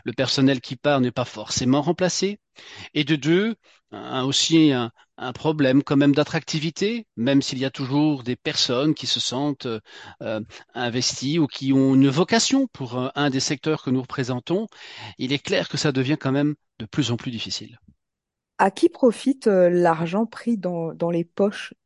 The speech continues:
Speaker 2: des services publics ?
Speaker 1: À qui profite le crime ? Eh bien, écoutez, <laughs> écoutez, je crois que c'est, c'est, c'est, il n'y a pas de réponse simple. Euh, l'argent qui est ainsi, euh, hmm,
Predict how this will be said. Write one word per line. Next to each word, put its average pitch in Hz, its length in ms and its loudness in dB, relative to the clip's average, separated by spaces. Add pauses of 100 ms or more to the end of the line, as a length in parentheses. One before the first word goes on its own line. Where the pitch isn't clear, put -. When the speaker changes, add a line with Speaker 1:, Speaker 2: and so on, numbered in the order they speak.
Speaker 2:
des 156 240 -4
services 165 380 -4
publics ? 170 500 -8 (460)
Speaker 1:
À 151 60 0
qui - 160 -2
profite - 400 -4
le 156 60 2
crime ? 120 440 0 (120)
Eh 147 60 0
bien, 160 200 6
écoutez, - 320 -2
<laughs> - 240 2
écoutez, 151 640 0 (480)
je - 100 -6
crois 196 200 2
que 156 380 0
c'est, - 160 -10
c'est, 143 280 -4
c'est, 156 320 -4
il 160 60 -8
n'y 160 40 4
a 156 60 2
pas 190 160 0
de 151 80 -2
réponse 135 400 -2
simple. 127 480 -4 (280)
Euh, 120 480 0
l'argent 131 520 2
qui - 200 -4
est 135 140 -2
ainsi, 143 500 0
euh, 120 220 -2 (320)
hmm, 123 200 0